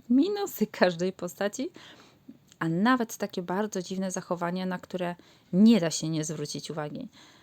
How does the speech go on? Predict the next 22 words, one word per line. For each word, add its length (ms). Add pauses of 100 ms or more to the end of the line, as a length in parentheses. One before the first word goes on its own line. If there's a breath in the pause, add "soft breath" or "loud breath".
(140 loud breath)
Z 140
pewnością 600
ktoś 200
tu 120
kłamie, 420 (440)
ale 220
kto? 300 (640)
I 220
w 60
ogóle 220
co 140
takiego 360
się 160
stało, 440
że 220 (340 loud breath)
oskarżająca 800
pracownica 800
zostaje 500
nagle 600
uznana 540
za 120
zmarłą? 600